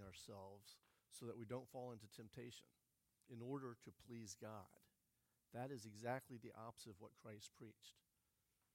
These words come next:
We are supposed to be in the world, not of the world. We're supposed to be light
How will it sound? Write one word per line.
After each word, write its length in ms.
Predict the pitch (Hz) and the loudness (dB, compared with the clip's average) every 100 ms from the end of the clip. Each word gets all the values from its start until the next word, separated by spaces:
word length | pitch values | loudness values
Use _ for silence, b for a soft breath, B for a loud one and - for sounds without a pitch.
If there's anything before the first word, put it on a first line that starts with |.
| b _ | b _
We 140 | 117 123 | 4 4
are 80 | 135 | 4
supposed 400 | - 131 123 - | 2 0 0 -2
to 60 | |
be 220 | 110 120 - | -4 -4 0
in 200 | 139 139 | 0 2
the 80 | 117 | 0
world, 340 | 98 92 92 | 0 -2 -2
not 180 | 107 110 | -2 0
of 160 | 107 90 | 0 -2
the 80 | 110 - | -6 -14
world. 240 | - - - _ _ b b b | -16 -18 -20 _ _ b b b
We're 160 | 113 | -2
supposed 380 | - 120 139 123 | -2 0 2 2
to 60 | 117 | 0
be 120 | 120 | -2
light 280 | - - | 2 2